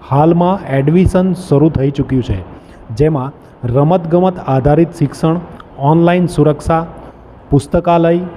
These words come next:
વ્યક્તિગત ધ્યાન અને સુરક્ષિત વાતાવરણ સાથે બાળકોને કલા અને હસ્તકલાનું પણ જ્ઞાન પીરસવામાં આવશે. એટલું જ નહીં, સુરક્ષાની દ્રષ્ટિએ અહીં ઓનલાઈન સી સી ટી વી કેમેરા સહિત વર્ગખંડમાં એ સી પણ મૂકવામાં આવ્યા છે.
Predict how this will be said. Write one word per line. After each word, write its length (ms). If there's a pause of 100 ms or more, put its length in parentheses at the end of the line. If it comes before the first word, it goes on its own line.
(100)
વ્યક્તિગત 560 (120)
ધ્યાન 320 (340)
અને 200
સુરક્ષિત 680
વાતાવરણ 520
સાથે 340
બાળકોને 640 (240)
કલા 360
અને 160
હસ્તકલાનું 800
પણ 140
જ્ઞાન 360
પીરસવામાં 600
આવશે. 320 (560)
એટલું 280
જ 60
નહીં, 300 (420)
સુરક્ષાની 540
દ્રષ્ટિએ 640
અહીં 300 (120)
ઓનલાઈન 420
સી 160
સી 140
ટી 120
વી 120
કેમેરા 460
સહિત 300 (480)
વર્ગખંડમાં 720
એ 200
સી 200
પણ 180
મૂકવામાં 460
આવ્યા 240
છે. 320